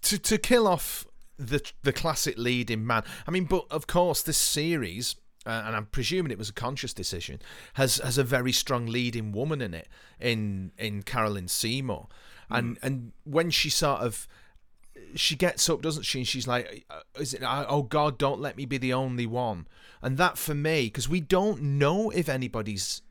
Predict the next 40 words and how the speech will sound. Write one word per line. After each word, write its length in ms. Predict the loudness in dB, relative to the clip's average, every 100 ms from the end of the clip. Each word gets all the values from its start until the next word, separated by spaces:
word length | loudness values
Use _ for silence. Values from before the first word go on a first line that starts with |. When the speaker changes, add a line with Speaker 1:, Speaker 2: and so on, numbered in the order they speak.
| -20 -4
Speaker 1:
survived 580 | 0 2 2 2 0 -4
at 80 | -6
that 200 | -8 -6
point, 260 | -10 -6
do 200 | -4 -4
we? 160 | -4 -10 -18 -20 -14
Speaker 2:
No, 120 | -4
Speaker 1:
She's 220 | 0 2
Speaker 2:
we 40 | 2
don't. 120 | 0 0
Speaker 1:
going 160 | 0
around, 540 | 0 0 2 2 2 0
she 120 | 0
goes 100 | -2
to 120 | -4
the 100 | -4
doctor's 440 | 2 2 2 -2 2
house, 280 | 2 2 2
and 80 | 2
all 140 | 2
she 140 | 2
sees, 300 | 2 2 0 -2 -4
I 60 | 0
found 260 | 4 4 2
it 80 |
quite 280 | 0 0 0
comedic, 480 | -4 -2 -2 -2 -4
I'm 100 | -2
sorry 200 | 2 2
to 60 | 2
say, 160 | 0
where 100 | 2
you 80 | 0
just 180 | 0 2
see 200 | 4 2
his 220 | 0 0
feet. 560 | 0 0 -2 -2 -6 -8 -8 -18 -20 -20 -10
As 120 | 6 8
he, 120 | 12 12 12
<laughs> 40 | 12